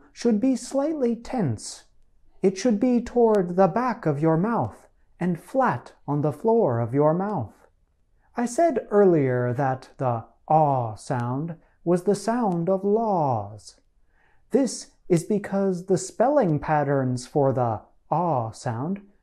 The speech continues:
are complicated and, well, boring. Kind of like how laws can be complicated and boring. But I want you to learn some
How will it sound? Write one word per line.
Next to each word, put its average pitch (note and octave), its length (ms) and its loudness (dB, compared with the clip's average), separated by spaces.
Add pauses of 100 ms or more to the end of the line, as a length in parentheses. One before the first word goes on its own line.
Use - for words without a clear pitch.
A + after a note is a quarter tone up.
(120)
are A3+ 140 0
complicated C#3 880 -2 (580)
and, D4 380 -4
well, A3+ 400 2
boring. C3+ 720 2 (580)
Kind D4 260 4
of A3+ 120 8
like A3+ 300 4
how G3 180 2
laws F3+ 680 2
can C#3 220 0
be B2+ 160 0
complicated B2+ 800 -4 (580)
and A3 220 -6
boring. D#3+ 440 -4 (920)
But - 320 6 (540)
I C#3+ 80 -2
want A#3+ 320 6
you A#3 220 2
to G3+ 120 -2
learn F3+ 300 2
some D#3 580 -2